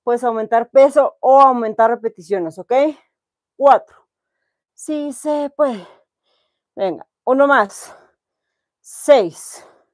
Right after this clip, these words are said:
Últimos. Ocho. Venga, últimos dos. Nueve. Y diez. Vamos con abdomen, ¿ok?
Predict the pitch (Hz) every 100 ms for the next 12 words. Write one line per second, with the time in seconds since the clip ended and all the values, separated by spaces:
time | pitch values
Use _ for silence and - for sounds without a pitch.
0 | _ _ _ _ _ _ _ _ 214 214
1 | 262 294 330 330 - - _ _ _ _
2 | _ _ _ _ _ _ _ 254 254 -
3 | - - _ _ _ _ _ _ _ _
4 | 170 185 160 - - 233 269 277 254 208
5 | 170 - - 226 240 277 311 349 349 _
6 | _ _ _ _ _ _ _ _ _ _
7 | _ _ 247 269 269 220 160 - - -
8 | - - - _ _ _ _ _ _ _
9 | _ _ _ _ _ - 254 277 277 285
10 | 277 240 233 208 190 202